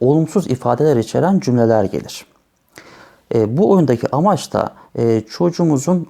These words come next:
e, olumsuz ifadeler içeren cümlelere aşinalık kazanması, bunların nerede nasıl kullanıldığını öğrenmesidir aslında.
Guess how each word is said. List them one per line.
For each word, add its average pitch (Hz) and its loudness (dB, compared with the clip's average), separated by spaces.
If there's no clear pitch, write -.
e, 117 0
olumsuz 135 -2
ifadeler 135 0
içeren 104 -2
cümlelere 135 2
aşinalık 113 0
kazanması, 151 -2
bunların 135 2
nerede 147 2
nasıl 131 0
kullanıldığını 110 0
öğrenmesidir 98 0
aslında. - -8